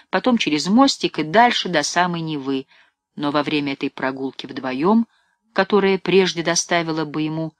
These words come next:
так много удовольствия, он даже ни разу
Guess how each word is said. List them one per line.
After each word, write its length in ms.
так 260
много 400
удовольствия, 880
он 220
даже 300
ни 100
разу 420